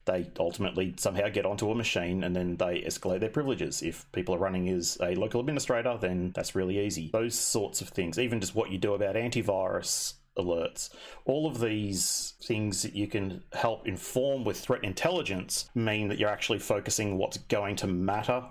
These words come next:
most likely to you. And it's not a science. It's a, you know, it's some, you know, they call it tradecraft with intelligence. And it, it ultimately it is. It's, you know, it's not an art. It's not a science. It's sort of somewhere in between, but it, it can be quite opinionated, but it's looking at what's happening over the horizon to try and prepare yourself for what you're seeing now.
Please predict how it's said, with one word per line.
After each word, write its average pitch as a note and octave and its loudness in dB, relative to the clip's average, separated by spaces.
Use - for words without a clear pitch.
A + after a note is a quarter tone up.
most A2 0
likely A2+ 2
to C#3+ 0
you. E3+ 0
And D3 2
it's D#3+ -2
not F3 2
a - -4
science. - 0
It's A2 0
a, G2 0
you A2 2
know, G#2 2
it's - -2
some, A2+ 0
you A#2+ 2
know, G#2+ 2
they A2 0
call A#2+ 2
it - -6
tradecraft G#2 0
with G2 -2
intelligence. F2+ -2
And G2+ 0
it, - -6
it A#2+ 2
ultimately G#2+ 0
it F#2 2
is. F2 0
It's, - -2
you A2 2
know, G2+ 0
it's - -2
not A#2 2
an G#2+ -2
art. G2+ 2
It's - -6
not G#2 2
a F#2+ -2
science. F#2+ 0
It's - -2
sort F2 0
of - -6
somewhere A2 2
in G2+ 0
between, F#2+ 0
but F#2+ 0
it, - -2
it A#2 2
can A#2 2
be A2 2
quite A#2 2
opinionated, F#2 0
but G2 0
it's - -2
looking A#2 2
at - -2
what's G#2+ 0
happening G#2 2
over F#2+ 2
the F#2+ 2
horizon F#2 0
to - -6
try G2+ 0
and G2 -6
prepare A2+ 0
yourself G#2 0
for G#2 0
what - 0
you're G2+ 0
seeing F#2 0
now. F#2+ -2